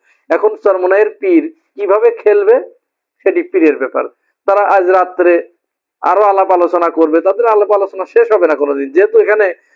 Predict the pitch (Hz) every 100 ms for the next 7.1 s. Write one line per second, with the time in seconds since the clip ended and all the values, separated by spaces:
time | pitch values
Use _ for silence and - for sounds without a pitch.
0 | _ _ 156 185 175 175 175 170 170 180
1 | 180 156 160 175 175 - 156 175 180 180
2 | 190 190 196 190 185 220 202 165 - 123
3 | - _ _ _ _ _ _ _ _ _
4 | _ _ _ _ _ _ _ _ _ _
5 | _ _ _ _ - - - 330 233 240
6 | 233 226 202 185 180 208 202 - _ _
7 | 151